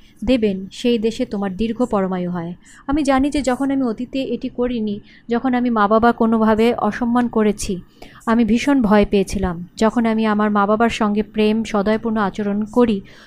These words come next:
তখন কেবলমাত্র তাদের সম্পর্কে ভালো বোধ না করি, এমনকি নিজের সম্বন্ধেও করি। এই আজ্ঞা দীর্ঘ জীবনেরও প্রতিশ্রুতি দিয়েছে। আমাদের পার্থিব পিতামাতাকে এবং স্বর্গীয় পিতা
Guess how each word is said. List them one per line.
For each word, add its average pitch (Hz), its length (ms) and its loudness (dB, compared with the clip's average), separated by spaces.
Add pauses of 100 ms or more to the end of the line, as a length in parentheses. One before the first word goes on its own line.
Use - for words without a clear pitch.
তখন 269 260 0
কেবলমাত্র 269 440 -2
তাদের 226 260 2
সম্পর্কে 262 460 -2
ভালো 220 280 2
বোধ 247 280 2
না 202 120 2
করি, 175 300 -4 (340)
এমনকি 254 340 2
নিজের 240 280 2
সম্বন্ধেও 247 600 2
করি। 175 320 -4 (360)
এই 269 200 6
আজ্ঞা 220 400 2 (340)
দীর্ঘ 254 300 4
জীবনেরও 247 1080 2
প্রতিশ্রুতি 214 720 0
দিয়েছে। 180 460 0 (420)
আমাদের 240 360 2
পার্থিব 254 460 2
পিতামাতাকে 233 680 0
এবং 202 200 2
স্বর্গীয় 233 440 2
পিতা 226 380 0